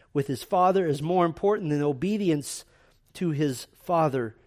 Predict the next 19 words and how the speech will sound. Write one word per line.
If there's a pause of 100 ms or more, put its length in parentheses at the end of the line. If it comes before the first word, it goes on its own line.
(840)
Listen,
we
have
a
hard
time
getting
out
of
a
warm
bed
on
a
winter
morning. (1500)
Jesus
left (120)
heaven.